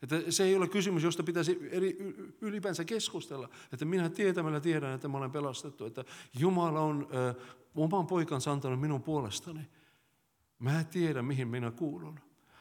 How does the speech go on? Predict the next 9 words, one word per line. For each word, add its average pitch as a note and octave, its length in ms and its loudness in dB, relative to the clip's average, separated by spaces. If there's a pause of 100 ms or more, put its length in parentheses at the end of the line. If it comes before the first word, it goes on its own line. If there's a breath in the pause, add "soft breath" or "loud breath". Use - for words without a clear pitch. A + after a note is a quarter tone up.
(420 loud breath)
Mä - 60 -4
sanoisin, E3+ 380 2
että C#3 300 -2 (1500)
kun C#3+ 160 2
mä C#3 160 4
näen D#3+ 440 2
sitä, D#3 300 -2
miten B2+ 280 -4
hauraita A#2+ 720 -2